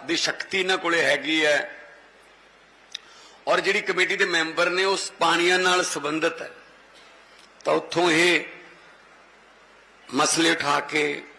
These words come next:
ਸਰਕਾਰਾਂ ਦੇ ਕੰਨ ਖੋਲ ਸਕਦੇ ਆ। ਹੁਣ ਅਗਲਾ ਜਿਹੜਾ ਟੀਚਾ ਸਾਡਾ ਉਹ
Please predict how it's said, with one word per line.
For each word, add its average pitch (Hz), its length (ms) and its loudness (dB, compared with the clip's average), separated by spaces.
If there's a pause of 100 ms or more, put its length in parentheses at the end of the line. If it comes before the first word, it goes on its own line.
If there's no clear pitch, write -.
(540)
ਸਰਕਾਰਾਂ 156 460 -4
ਦੇ 151 120 -4
ਕੰਨ 139 360 -4
ਖੋਲ 143 180 -2
ਸਕਦੇ 131 460 -8
ਆ। 135 40 -14 (2750)
ਹੁਣ 180 260 2
ਅਗਲਾ 190 280 4 (1400)
ਜਿਹੜਾ 170 180 2
ਟੀਚਾ 175 380 -2
ਸਾਡਾ 160 320 0
ਉਹ 156 320 0